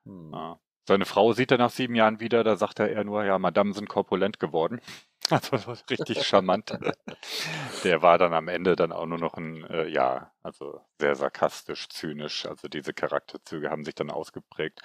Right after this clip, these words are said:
Speaker 2: Und er verbringt dann auch die nächsten Jahre eigentlich nur damit, ja, relativ demütig gegenüber der Bevölkerung das Land wieder aufzubauen. Also seine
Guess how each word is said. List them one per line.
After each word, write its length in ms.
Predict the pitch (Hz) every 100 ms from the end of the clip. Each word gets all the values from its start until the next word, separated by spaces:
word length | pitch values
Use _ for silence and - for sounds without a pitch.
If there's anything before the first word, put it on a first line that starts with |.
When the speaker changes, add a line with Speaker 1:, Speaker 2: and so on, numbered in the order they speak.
| - - - -
Speaker 2:
Und 160 | -
er 120 | 90 78
verbringt 460 | 92 - 90 98
dann 120 | 98
auch 160 | 87 90
die 120 | 95
nächsten 360 | 78 90 - 87
Jahre 280 | 87 90 85
eigentlich 400 | 87 87 82 87
nur 140 | 98
damit, 500 | 92 82 85 - - -
ja, 260 | 85 80 - -
relativ 360 | 87 82 90 - _ _ _ -
demütig 840 | 85 95 95 101 98 92 - - - - - - - _ _ _ _
gegenüber 400 | 95 87 104 95
der 80 | 90
Bevölkerung 600 | 82 78 95 92 107 92
das 160 | 95 95
Land 240 | 87 -
wieder 160 | 85 80
aufzubauen. 680 | 98 - 85 71 69 73 - _ _ - - _ -
Also 320 | 92 80 78
seine 640 | 71 80 78 78 78 78